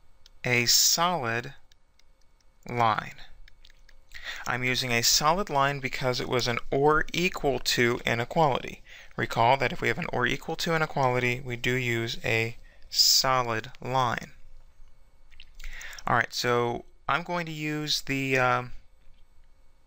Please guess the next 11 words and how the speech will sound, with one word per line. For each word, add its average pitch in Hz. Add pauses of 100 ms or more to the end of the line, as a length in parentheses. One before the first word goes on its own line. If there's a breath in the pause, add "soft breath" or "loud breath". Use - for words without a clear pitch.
(1500)
the 127
intercepts. - (420 loud breath)
Uh, 117
let's 120
see, -
the 120
x-intercept, 131
letting 131
y 131
equal 156
zero, 131